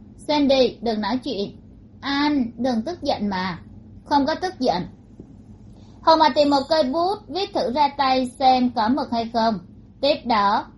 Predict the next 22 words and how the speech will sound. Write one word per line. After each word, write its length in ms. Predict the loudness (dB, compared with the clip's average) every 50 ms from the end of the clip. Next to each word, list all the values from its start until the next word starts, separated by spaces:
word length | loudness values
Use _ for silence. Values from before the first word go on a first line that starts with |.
| -6 -2
quay 180 | -2 0 0
sang 380 | 0 2 2 4 4 2 2 2
vạch 200 | 2 0 0 0
cổ 100 | -2 -2
áo 200 | -2 -2 -2 -4 -4
Tuy 100 | -6 -4 -2
Hầu 140 | -2 -2
Ngọc 260 | 0 0 -2 -2 -2 0
ra, 280 | 2 2 2 2 0 -2 -4
đặt 220 | -4 -4 -4 -2
bút 180 | -4 -6 -6 -6 -6
viết 200 | -6 -8 -6 -4
gì 140 | -4 -4
đó 180 | -2 -2 0 0
lên 240 | 0 0 0 0 0
vai 220 | 0 0 -2 -2
cậu. 280 | -2 -4 -6 -6 -6 -10 -12 -18 -20 -20 -20 -20 -20 -20 -20 -20 -20 -20 -18 -6 -2
Tuy 120 | 2 4
Hầu 140 | 4 4 4 4
Ngọc 160 | 2 0 0 0
giật 240 | 0 -2 0 2 2
mình, 440 | 2 4 4 4 2 0 -2 -4